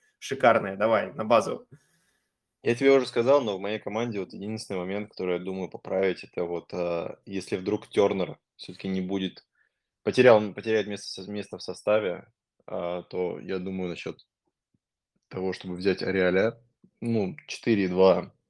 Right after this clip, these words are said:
Speaker 2: что еще можно просить, э, по цене от игрока. Так что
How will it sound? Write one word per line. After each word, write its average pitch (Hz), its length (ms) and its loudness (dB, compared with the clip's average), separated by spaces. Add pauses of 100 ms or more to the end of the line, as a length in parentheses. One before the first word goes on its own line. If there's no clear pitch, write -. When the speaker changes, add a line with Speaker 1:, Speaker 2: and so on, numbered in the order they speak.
(100)
Speaker 2:
что - 240 -8
еще 90 220 -8
можно 87 300 -4
просить, - 540 -6 (840)
э, 90 380 -4 (100)
по 101 120 0
цене 95 480 0 (540)
от 101 180 -6
игрока. 98 600 2
Так 107 160 -10
что 101 340 -2